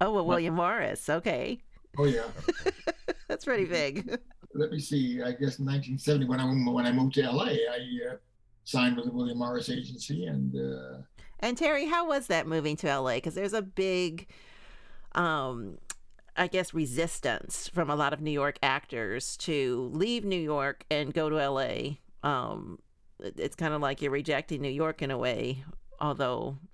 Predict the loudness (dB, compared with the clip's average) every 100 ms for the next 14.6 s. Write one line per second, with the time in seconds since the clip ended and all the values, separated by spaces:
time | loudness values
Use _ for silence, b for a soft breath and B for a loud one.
0 | -16 -4 0 2 0 -2 0 0 0 0
1 | 0 -2 -2 -2 0 -2 -2 -4 -6 -12
2 | -20 _ 2 4 4 4 2 0 -4 -4
3 | -4 0 2 2 2 0 0 2 2 4
4 | 2 -2 -6 -2 0 2 2 -2 -6 -4
5 | -2 2 2 0 -6 -12 -20 -20 -20 -14
6 | -2 6 6 6 -4 -14 -14 -2 0 2
7 | 6 8 8 8 6 4 4 4 6 6
8 | 4 -2 _ _ 0 2 6 4 4 2
9 | 4 2 2 -6 -4 2 4 4 4 2
10 | 0 -2 -6 -18 -20 _ _ _ _ 2
11 | 4 6 6 4 0 -4 0 2 2 2
12 | 2 4 4 2 -2 -2 0 0 0 -4
13 | -4 -6 -8 -6 -4 -2 -4 -4 -8 -8
14 | -10 -6 -4 -4 -8